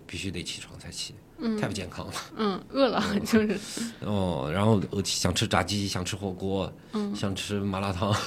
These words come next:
Speaker 1: <laughs> 没，没，没，
Speaker 2: 嗯。
Speaker 1: 没出息。那我，但我有，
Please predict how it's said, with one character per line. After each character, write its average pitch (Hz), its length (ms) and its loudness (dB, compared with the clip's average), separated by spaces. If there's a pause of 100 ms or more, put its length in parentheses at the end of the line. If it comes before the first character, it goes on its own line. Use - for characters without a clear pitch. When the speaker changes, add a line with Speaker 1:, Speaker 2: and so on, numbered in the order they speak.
(720)
Speaker 1:
<laughs> - 160 -2 (840)
没， 151 100 4 (640)
没， 147 100 4
没， 120 240 -2
Speaker 2:
嗯。 127 160 2
Speaker 1:
没 120 80 0
出 135 220 -4
息。 127 160 0 (380)
那 185 120 4
我， 135 180 8 (180)
但 151 160 4
我 110 180 6 (280)
有， 110 200 2